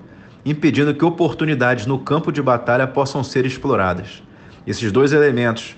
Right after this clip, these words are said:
baixo grau de autonomia e microgerenciamento, tornam o ciclo decisório mais lento. E, por fim, no caso concreto dos carros de combate, gera exposição e perda da ação de choque,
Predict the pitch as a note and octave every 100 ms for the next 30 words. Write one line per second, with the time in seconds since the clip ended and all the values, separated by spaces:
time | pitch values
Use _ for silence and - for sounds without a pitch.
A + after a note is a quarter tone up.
0 | - - - E2 A#2+ F3+ E3+ C#3 C#3+ C#3
1 | D3 C3 A#2 A#2 - A#2 G#2+ E3+ D3+ C3
2 | B2+ B2+ A#2 G2 A2+ C3+ - - - -
3 | - - C3 D#3+ D3+ C3 - D#3+ E3 D3
4 | C#3+ B2 B2 C#3+ C#3+ C#3+ F#2 A2+ A#2 -
5 | - - - - - B2 - F3+ C#3 -
6 | E3 G#3 - - - - A#2+ C#3 C3 C3+
7 | - B2+ - B2+ B2+ C3 B2+ - C#3 D3+
8 | B2 B2+ C3+ A2+ C3 C#3+ - - - -
9 | - - B2 C3 F#3+ - E3 F3 D#3 C#3
10 | - C3 F3+ F#3+ - - - C#3+ - C#3+
11 | E3 D#3+ C#3+ C#3 - - F3+ E3+ - C3
12 | A2+ - -